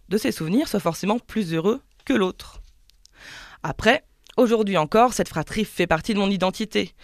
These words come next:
Même s'il est vrai qu'on a chacun nos vies et qu'on ne se retrouve plus qu'autour d'événements familiaux,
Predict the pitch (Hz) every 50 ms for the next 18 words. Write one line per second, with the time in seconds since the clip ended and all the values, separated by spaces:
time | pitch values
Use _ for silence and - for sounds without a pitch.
0 | - - - - - - - 135 139 131 - - - 160 151 151 147 180 220 240
1 | 208 170 160 170 - 156 151 - 160 170 196 214 196 180 214 226 226 196 147 143
2 | - 165 151 151 151 151 147 139 147 147 143 147 147 147 143 - 151 156 160 -
3 | 170 - - - 196 214 208 - 170 156 - 175 175 160 165 151 160 156 156 151
4 | 147 - 170 156 147 147 160 190 247 392